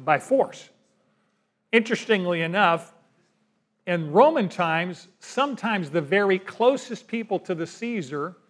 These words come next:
were the household slaves. I mean, they saw him go to bed, they saw him get up, they saw him do business, they saw him conduct affairs of the kingdom. But in addition to that,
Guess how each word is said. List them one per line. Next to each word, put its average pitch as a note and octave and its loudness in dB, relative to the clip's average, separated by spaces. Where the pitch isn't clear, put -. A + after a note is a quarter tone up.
were E3 0
the D#3+ 0
household D3+ -4
slaves. - -16
I G3+ 0
mean, G3+ 2
they D3+ -6
saw F#3 -2
him D#3+ -4
go E3 2
to D3 0
bed, E3+ 0
they D#3+ -6
saw E3 -8
him C3+ -16
get D#3+ 2
up, F3+ 2
they C3 -14
saw E3 -6
him D3+ -8
do D3 -8
business, F3 -4
they C#3+ -10
saw D#3+ -8
him C#3+ -12
conduct E3 -4
affairs D#3 -4
of C#3 -12
the C#3 -14
kingdom. G3+ -8
But A3+ 10
in B3 10
addition C#4 4
to F3+ 2
that, C#3+ 0